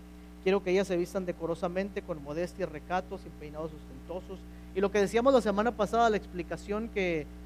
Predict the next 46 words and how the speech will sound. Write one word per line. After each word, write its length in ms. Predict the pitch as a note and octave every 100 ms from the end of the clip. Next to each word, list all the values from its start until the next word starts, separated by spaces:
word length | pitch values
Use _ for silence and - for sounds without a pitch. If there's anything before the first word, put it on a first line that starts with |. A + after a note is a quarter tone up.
| - -
que 60 | F3
me 140 | F3
parece 300 | - F3 F#3+
una 100 | A#3+
explicación 640 | - F#3+ F3+ - G#3 G#3+ G3 - - - - - - E3
realmente 960 | G#3 B3 B3+ A#3+ A#3 G#3+ F3+ D#3 C3+ - - D3
buena 440 | G3+ A#3 C4+ C#4 - -
para 280 | - E3 E3
este 180 | F3 G#3+
pasaje, 540 | F#3 E3+ G3 G3+ C#4 - - - - -
es 280 | F#3 G3 -
precisamente 640 | G#3+ G3 G#3 G#3 F#3+ G3+
eso, 180 | G#3+ G3+
que 100 | E3+
lo 140 | D#3+
que 80 | D#3+
Dios 200 | D#3 G3
le 60 | A3+
está 160 | - A3
diciendo 420 | G#3 G#3+ G#3+ G#3
a 40 |
los 200 | F3 -
hombres 480 | G3 G3 D#3+ D#3+ - E3+
en 80 |
la 60 | D3+
Escritura, 440 | - - - G#3
lo 140 | F3 D#3+
que 60 |
Pablo 240 | - E3 F#3+
le 40 |
está 160 | F3+ F3+
diciendo 340 | F3 G3 F#3+ F#3
es 80 |
a 60 | F#3
los 120 | F3
hombres, 240 | F#3 G3 F3 - - -
no 80 | F#3+
pongan 280 | B3 B3 A#3
su 80 |
esperanza 500 | G3 - E3+ F#3 G3
en 60 | G3+
las 120 | E3+
cosas 300 | F3+ F3 F#3
de 80 | F3
este 160 | E3+ E3
mundo 280 | F3 F3